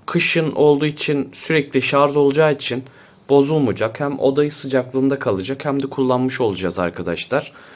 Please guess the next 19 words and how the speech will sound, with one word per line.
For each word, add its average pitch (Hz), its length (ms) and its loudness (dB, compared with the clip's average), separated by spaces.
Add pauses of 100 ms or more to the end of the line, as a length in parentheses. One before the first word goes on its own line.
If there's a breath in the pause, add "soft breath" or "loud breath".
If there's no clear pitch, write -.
(380 loud breath)
Ee, 98 180 -2 (100)
doldur 143 380 6
boşaltı 147 440 2
çok, - 400 -2 (160)
e, 104 60 2 (640)
şey, 143 440 2 (680)
güçlü 135 360 -2
bir 135 140 -2
pil 127 140 -2
olduğu 127 340 4
için 139 380 -4 (400 loud breath)
dolayısıyla 127 560 4
da 147 80 0
güzel 127 320 0
olacak. 110 440 -2 (100)
Mesela 135 300 -4
şimdi 143 260 -6
şarjı 143 340 -2
takacağım. 113 440 -4